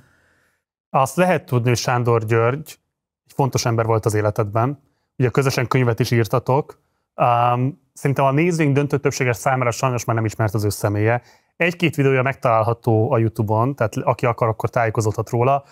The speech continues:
Egy nagyon különleges alakja ő a magyar humornak. Egy nagyon rövid összeállítást nézzünk meg egy-két felvételből,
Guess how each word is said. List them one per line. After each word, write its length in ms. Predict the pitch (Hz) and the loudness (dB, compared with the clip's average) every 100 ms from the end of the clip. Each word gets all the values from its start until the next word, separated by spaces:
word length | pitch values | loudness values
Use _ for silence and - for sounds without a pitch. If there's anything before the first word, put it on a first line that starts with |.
| _ _ | _ _
Egy 120 | - 127 | -2 0
nagyon 240 | 156 151 | 2 0
különleges 440 | - 127 110 107 - | 0 0 0 -2 0
alakja 340 | 113 104 110 | -2 0 0
ő 260 | 107 110 107 _ _ | 0 0 -2 _ _
a 100 | - | -2
magyar 280 | 117 113 110 | 0 2 0
humornak. 580 | 98 110 110 110 120 - _ _ | 0 0 0 0 -2 -4 _ _
Egy 100 | - | 0
nagyon 180 | 127 185 | 0 2
rövid 160 | 165 135 | 0 0
összeállítást 460 | 135 - 123 113 - | 0 0 -2 -2 -2
nézzünk 300 | 131 120 113 | -2 0 0
meg 140 | 113 | 0
egy-két 380 | 123 - 123 - | -2 0 -2 0
felvételből, 920 | 123 113 110 104 113 107 107 113 123 | 0 0 0 0 0 0 2 2 0